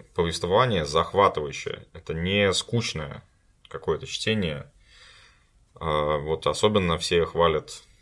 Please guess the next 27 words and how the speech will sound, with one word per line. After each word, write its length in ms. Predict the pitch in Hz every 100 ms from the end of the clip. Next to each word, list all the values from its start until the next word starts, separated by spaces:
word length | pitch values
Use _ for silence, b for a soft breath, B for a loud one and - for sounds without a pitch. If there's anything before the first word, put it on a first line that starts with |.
| b b
«На 100 | -
войне, 280 | 80 85 87
как 180 | 78 -
на 60 | 80
войне», 320 | 85 90 92
как 160 | 110 -
написано, 800 | 98 104 98 95 90 85 80 65
и 540 | - 80 82 82 80
«Железный 420 | 80 82 85 80
дождь». 400 | 76 71 - -
То 100 | - -
есть 180 | 67
«Железный 420 | - 78 85 82 80
дождь» 280 | 104 -
про 120 | - 110
сорок 300 | - 82 -
первый 240 | 85 80
год 320 | 82 95 -
я 240 | 76 78 80 78 76 71 71 71
в 240 | 71 67 76
детстве 460 | 87 85 - 73
прочитал 560 | 71 - - - 76 73
там 320 | - 71 - - - - - - 87 80
раз 200 | 76 -
пятьдесят. 580 | - 73 78 - 71 73
У 60 |
меня 320 | 73 78 73